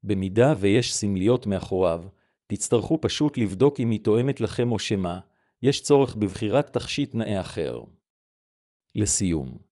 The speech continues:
עד כאן המדריך שאפשר לכם לדעת מהי הסמליות שעומדת מאחורי תכשיטי נשים שונים. בשלב זה אתם יודעים הכל אודות סמליות זו, כך שנותר לכם רק לשים לב שאתם מבצעים רכישה נכונה שתואמת לאורך החיים שלכם.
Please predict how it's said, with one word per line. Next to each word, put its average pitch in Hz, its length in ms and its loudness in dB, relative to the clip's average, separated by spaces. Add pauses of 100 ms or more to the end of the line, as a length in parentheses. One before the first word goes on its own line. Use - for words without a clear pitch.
(880)
עד 104 200 -2
כאן 117 260 2
המדריך 98 520 0
שאפשר 123 460 2
לכם 110 320 0
לדעת 107 440 2
מהי 123 320 2
הסמליות 110 580 0
שעומדת 120 560 2
מאחורי 113 480 0
תכשיטי - 540 -2
נשים 113 360 -2
שונים. 82 500 -6 (1040)
בשלב 104 460 0
זה 104 280 4
אתם 107 240 0
יודעים 107 380 0
הכל 127 320 4
אודות 117 280 0
סמליות 107 560 0
זו, 85 340 -6 (380)
כך 95 180 -4
שנותר 104 440 0
לכם 113 360 0
רק 127 220 -2
לשים 135 460 -2
לב 107 160 2
שאתם 113 440 0
מבצעים 110 460 -2
רכישה 110 440 -2
נכונה 117 480 -2
שתואמת 117 560 0
לאורך 123 380 2
החיים 98 380 -2
שלכם. 87 480 -6